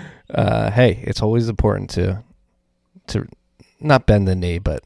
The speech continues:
uh, realize when you may have made a, a mistake. Citadels are becoming more popular, and I can sort of see, uh, the benefits they provide, uh, especially, uh,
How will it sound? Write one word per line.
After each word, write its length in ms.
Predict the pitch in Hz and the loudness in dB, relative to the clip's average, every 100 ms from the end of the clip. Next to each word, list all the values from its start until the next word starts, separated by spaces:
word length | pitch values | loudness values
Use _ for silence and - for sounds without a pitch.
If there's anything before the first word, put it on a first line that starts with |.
| - | -6
uh, 320 | 107 98 95 - - - - | -4 -2 -4 -8 -16 -20 0
realize 420 | 117 101 92 92 | 4 4 4 -2
when 140 | - 104 | -6 -8
you 100 | 98 | -6
may 180 | 98 | -6
have 120 | 95 - | -6 -6
made 220 | 98 98 | -8 -8
a, 180 | - - _ _ | -10 -12 _ _
a 80 | 123 | -6
mistake. 600 | - - - - - - _ _ - | -4 -6 -8 -10 -12 -20 _ _ -16
Citadels 560 | - 123 123 123 123 | -6 -2 2 4 2
are 240 | 107 107 110 | 0 -2 -4
becoming 400 | 110 123 123 117 | -4 -6 -6 -2
more 140 | 107 | -2
popular, 460 | - 95 95 107 104 | -2 -2 -2 -4 -2
and 220 | 95 95 - - _ _ _ | -4 -8 -14 -20 _ _ _
I 80 | - | -6
can 100 | - | -6
sort 220 | - 120 | -2 -2
of 60 | 117 | -2
see, 400 | - 98 113 123 - _ - _ _ - | -2 -2 -2 -8 -20 _ -20 _ _ -4
uh, 180 | 107 107 | 0 2
the 100 | 113 | 2
benefits 480 | 117 147 - - | 2 2 -2 -8
they 100 | - | -10
provide, 400 | 65 - - 57 | -8 -8 -8 -8
uh, 400 | - - - - | -12 -18 -16 -12
especially, 720 | - - 98 - 107 101 104 - _ _ _ _ _ _ _ - | -10 -4 -4 -2 -4 -4 -6 -10 _ _ _ _ _ _ _ -6
uh, 540 | 107 107 - - 107 | -4 -4 -4 -6 -8